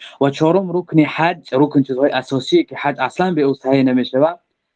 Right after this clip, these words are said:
سعی و دویدن بین صفا و مروه،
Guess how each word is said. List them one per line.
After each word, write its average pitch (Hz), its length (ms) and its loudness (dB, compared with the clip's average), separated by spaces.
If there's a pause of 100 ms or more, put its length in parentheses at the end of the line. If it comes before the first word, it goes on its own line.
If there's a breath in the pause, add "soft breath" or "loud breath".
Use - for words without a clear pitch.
(120)
سعی 151 480 0
و 143 260 -6 (160)
دویدن 139 520 2
بین 143 320 2
صفا 139 380 -2
و 131 100 0
مروه، 117 340 -2